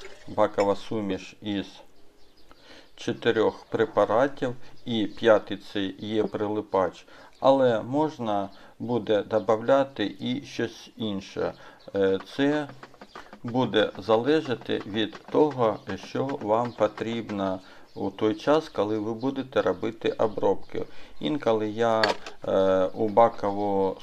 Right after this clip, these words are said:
суміш добавляю десь по шість-сім препаратів. І щоб біопрепарати працювали, цю обробку треба робити кожні два тижні. Але ще бувають моменти,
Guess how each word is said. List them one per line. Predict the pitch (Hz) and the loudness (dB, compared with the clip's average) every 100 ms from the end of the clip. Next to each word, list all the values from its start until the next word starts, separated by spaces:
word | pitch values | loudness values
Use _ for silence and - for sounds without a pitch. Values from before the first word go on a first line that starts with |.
| - | -2
суміш | 147 147 117 - - | 0 2 0 -4 -2
добавляю | 107 98 107 104 123 127 113 | 0 2 0 0 2 2 2
десь | 95 113 117 - - | -2 -2 -2 -4 -4
по | 117 110 107 98 - - | 4 6 6 4 0 -16
шість-сім | - - 117 127 - - - - 113 117 113 - | -16 -8 -6 -6 -8 -16 -18 -8 -6 -4 -6 -10
препаратів. | - 110 107 107 101 92 - - - - - - - - - | -6 -4 2 4 4 2 0 -12 -14 -16 -16 -16 -16 -16 -2
І | 131 135 127 | 4 4 2
щоб | - 131 117 | -4 -6 -6
біопрепарати | 123 131 127 123 117 - 120 117 - | -4 0 -2 -2 -4 0 4 4 2
працювали, | 107 110 110 - 131 170 165 131 120 - | -2 -2 -2 -4 -2 0 0 0 -4 -4
цю | 143 127 | -2 0
обробку | 127 113 151 156 117 | 0 4 2 4 -2
треба | 110 110 107 104 | -2 -2 0 2
робити | 104 110 135 143 104 | 0 0 -4 -4 -8
кожні | - 113 127 - 104 | -2 -2 -2 -6 -12
два | 95 101 104 - | -2 2 2 2
тижні. | - 113 98 - 95 90 - - 117 - _ | -4 -6 -6 -6 -6 -6 -8 -18 -16 -18 _
Але | - 117 117 104 92 - | 4 6 6 4 2 -6
ще | - - 117 | -16 -2 0
бувають | 104 107 101 101 98 101 | 4 2 6 6 6 4
моменти, | 101 101 98 92 95 | -4 -2 -6 -6 -10